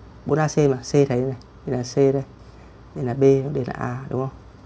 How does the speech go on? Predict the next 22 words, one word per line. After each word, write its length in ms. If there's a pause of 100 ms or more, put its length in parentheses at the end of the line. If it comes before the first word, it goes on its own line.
(240)
Đấy. 240 (3750)
Và 200
cái 100
này 80
nhỏ 140
bằng 120
không. 180 (1300)
Nhỏ 100
hơn 120
bằng 120
không. 180 (1200)
À, 100
xin 140
lỗi, 80
lớn 140
bằng 80
không. 300 (240)
Xin 160
lỗi, 100 (280)
lớn 180
bằng 80
không. 180